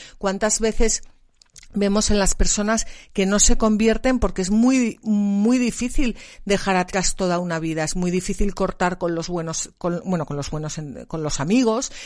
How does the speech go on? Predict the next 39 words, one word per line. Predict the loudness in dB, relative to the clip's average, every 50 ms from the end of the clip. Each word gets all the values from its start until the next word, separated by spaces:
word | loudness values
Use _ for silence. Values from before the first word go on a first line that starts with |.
| -14 -8 -4
es | -2 0
muy | 0 0 0 0
difícil | 0 -2 -2 -4 -4 -4 -4 -2
cortar | -4 -4 -4 -4 -4 -2 -2 -2 -2 -2 -6 -6 -8 -8
con | -4 -2 -2
la | 0 0 0
droga, | 2 4 4 4 4 4 4 4
es | 4 4 4
muy | 2 0 -2
difícil | -2 -4 -4 -6 -4 -6 -4
cortar | -4 -4 -4 -4 -4 -6 -6 -6 -6
con | -6 -8 -6
el | -6 -6
alcohol, | -6 -6 -6 -2 2 4 4 6 4 4 2 -2 -8 -12 -6 0
es | 2 4 4
muy | 4 4 2
difícil | 2 2 0 0 -2 -2 -2 -4 -4 -2
cortar | 0 0 0 0 0 0 0 2 2 0 -2 -6 -14 -16 -20 -8 -2
con | 2 2 4 4 2 0 -2 -4 -4 -2
yo | 0 0
me | 0 0
meto | 0 -2 0 -2
el | -2 -2
dinero | -2 -4 -2 -2 -2 -2 -2
en | -4
el | -4 -2
bolsillo, | -2 -2 -2 -2 -2 0 2 2 2 2 2 4 4 2 2 -2 -6 -16 -10 -2
es | 2 4 4 4
muy | 4 4 4 2
difícil | 2 2 0 -2 -4 -2 0 0 2 2 0 0 -2 -2
cortar | -2 -2 -2 -2 -2 0 2 2 4 2 0 -2
con | -4 -4 -4 -4 -4 -6 -6
aquello | -6 -6 -4 -2 -2 -2 -2 -2 -2
que | -4
a | -6
mí | -6 -6
me | -6 -4 -4
da | -4 -4 -2
poder. | -2 0 0 0 0 0 -2 -6